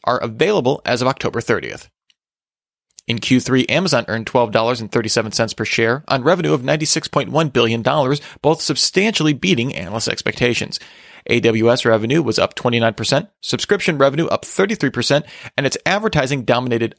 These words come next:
other category was up fifty-one percent of the year.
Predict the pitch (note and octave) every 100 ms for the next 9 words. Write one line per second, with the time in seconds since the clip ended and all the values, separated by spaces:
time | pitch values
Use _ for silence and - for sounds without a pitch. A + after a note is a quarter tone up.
0 | - F3 G3 - - G2 - G#2 C#3+ -
1 | - A2+ G#2+ - G#2+ C3 B2 B2 A2 A2
2 | G2 F2 D2 A1+